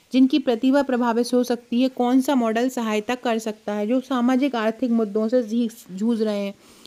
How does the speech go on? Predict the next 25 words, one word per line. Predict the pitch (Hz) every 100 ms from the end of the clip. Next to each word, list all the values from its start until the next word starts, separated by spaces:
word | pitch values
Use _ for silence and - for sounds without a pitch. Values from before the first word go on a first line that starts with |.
| -
स्व | - 311
अधिगम | 311 285 240 254 247 262 240
मॉडल। | 214 196 202
स्व | - 285
अधिगम | 285 285 277 269 285
मतलब | 262 262 285
खुद | - 277 254
के | 262 302
कार्यों | 302 240 226 226 220
द्वारा | 220 226 269
सीखना। | - 262 254 233 185 - - - - -
स्व, | 302 262 247
ऐसे | 247 254 311 302
लोग | 269 269 247
जो, | 277 269
अ, | 254 226 220
बज-, | 233 220 214 226
अ, | 247 220
बाहर | 214 226 226 240
से | 254 247
शिक्षा | 247 - 247
नहीं | 233 254 233
ग्रहण | 240 226 233
कर | 233 226
सकते, | 233 220 - 233